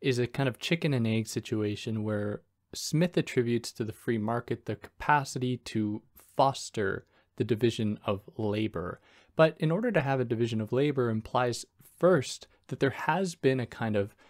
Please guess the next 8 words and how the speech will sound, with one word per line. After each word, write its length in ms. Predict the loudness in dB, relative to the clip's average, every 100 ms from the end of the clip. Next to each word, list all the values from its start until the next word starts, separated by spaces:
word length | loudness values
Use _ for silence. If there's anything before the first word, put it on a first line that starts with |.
| _ _ -14
um, 600 | -10 -8 -8 -10 -10 -12 -16 _
a 80 | -10
hoarding 600 | -6 2 4 6 4 -2
or 300 | -2 0 0
a 60 |
kind 280 | -2 -4 -2
of, 160 | -2 -4 -10
um, 540 | -8 -6 -6 -6 -10